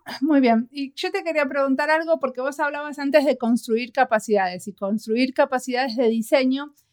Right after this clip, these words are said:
es algo que nosotros, por ejemplo, yo también estoy haciendo, porque yo les enseño diseño a los funcionarios públicos.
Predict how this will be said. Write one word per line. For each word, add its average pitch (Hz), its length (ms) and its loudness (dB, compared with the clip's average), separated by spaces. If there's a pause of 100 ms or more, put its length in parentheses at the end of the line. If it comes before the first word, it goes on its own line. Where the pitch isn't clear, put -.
(140)
es 220 160 -2
algo 254 260 4
que 220 140 4
nosotros, 247 440 -2
por 208 140 -8
ejemplo, 240 320 -4
yo 240 160 -6
también 233 360 4
estoy 180 280 -2
haciendo, 170 500 -6
porque - 260 -12
yo 220 120 2
les 226 160 4
enseño 214 440 0
diseño 233 600 0
a 196 80 0
los 202 160 2
funcionarios 202 720 -2
públicos. 180 760 0